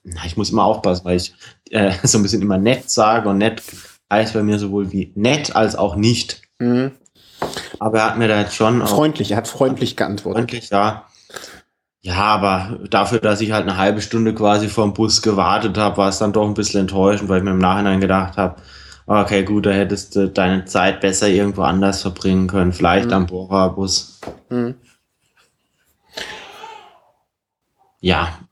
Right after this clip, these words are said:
Speaker 1: und dann ging, ah, bei euch schreit nicht mehr die Katze, ich glaub, das Kind hat jetzt den Platz der Katze eingenommen.
Speaker 2: Mm, ja, ein bisschen schon, aber vielleicht prügeln die beiden sich auch gerade,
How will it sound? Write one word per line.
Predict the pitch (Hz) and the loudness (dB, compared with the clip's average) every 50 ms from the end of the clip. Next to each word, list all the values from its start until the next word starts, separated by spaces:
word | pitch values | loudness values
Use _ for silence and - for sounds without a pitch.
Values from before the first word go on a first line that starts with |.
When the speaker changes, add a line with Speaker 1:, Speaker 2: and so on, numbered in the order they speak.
| _ _ _ | _ _ _
Speaker 1:
und | - 110 101 95 | -2 0 2 2
dann | 92 92 107 120 | 2 2 4 4
ging, | 123 120 117 - | 2 2 0 -2
ah, | - - 87 85 78 | -4 -8 -10 -4 -2
bei | - 95 | 0 2
euch | 80 90 104 104 | 4 4 2 2
schreit | - - 104 101 - | 0 0 0 0 0
nicht | 101 101 107 | 0 -2 0
mehr | 104 98 | 0 0
die | 90 95 | 0 0
Katze, | 92 - 107 110 - - 127 | 0 0 -2 -2 0 0 -2
ich | 113 - | 0 2
glaub, | 113 107 104 - | 2 0 0 0
das | 107 98 - | -2 -6 -2
Kind | - 117 113 117 | -2 0 0 0
hat | 120 110 104 | 0 0 -2
jetzt | 104 98 - - | -2 -2 -2 -2
den | 104 | -2
Platz | 98 104 104 101 - | 0 0 -2 0 0
der | 110 101 | -2 0
Katze | - 110 110 110 - 104 | 0 -2 -2 -2 0 0
eingenommen. | 90 87 87 90 92 90 85 82 85 - 156 156 160 | 0 0 2 0 0 0 0 -2 -4 -8 -8 -4 0
Speaker 2:
Mm, | 165 | 2
ja, | 160 160 156 160 165 180 - - - - - - | 4 4 4 2 0 -2 -4 -10 -16 -18 -10 -4
ein | - 151 151 156 143 156 156 139 | -2 0 0 0 2 2 2 2
bisschen | 135 170 - - 214 165 | 2 2 2 2 0 2
schon, | - - 180 139 113 | 2 2 2 2 2
aber | 101 123 127 | 2 2 2
vielleicht | - - 151 147 - | 2 2 2 0 0
prügeln | - - 202 185 127 | -2 -2 0 2 2
die | 123 | 2
beiden | 117 120 120 117 123 | 2 2 0 0 0
sich | 113 113 - 131 | -2 -2 0 -2
auch | 107 - | 0 0
gerade, | 131 120 113 117 120 123 | 2 4 4 4 4 2